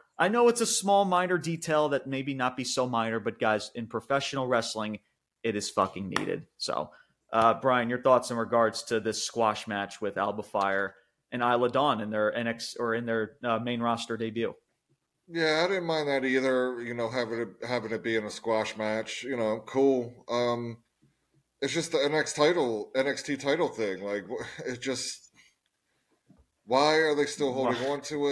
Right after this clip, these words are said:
Speaker 2: it? Why are they defending them on SmackDown or Raw or anything other than N X T? <laughs> Like, eh, I, I don't know, man. Um, so yeah, we'll, we'll see the,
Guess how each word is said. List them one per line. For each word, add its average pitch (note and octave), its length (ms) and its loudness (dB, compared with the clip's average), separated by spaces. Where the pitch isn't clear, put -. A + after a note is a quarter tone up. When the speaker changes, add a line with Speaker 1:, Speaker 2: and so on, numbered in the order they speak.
Speaker 2:
it? C3 120 -2
Why B2 220 -2
are C3 180 0
they A#2+ 160 -2
defending B2 480 -4
them B2+ 340 -4
on G#2+ 200 -6
SmackDown C3+ 920 -2
or A2 200 0
Raw C3 400 4
or A2+ 300 -4
anything C3+ 400 -2
other C3 260 2
than C3 260 -4
N C3 160 0
X C3+ 260 2
T? D3 380 0
<laughs> - 40 -20
Like, B2 480 -6
eh, C3+ 360 2
I, A#2+ 60 -2
I C3 40 6
don't B2+ 140 2
know, A2 180 2
man. G#2+ 420 -2
Um, A2+ 480 -2
so D#3 180 0
yeah, C3+ 300 6
we'll, C3+ 480 -2
we'll D#3 140 0
see E3 180 -2
the, D3+ 160 2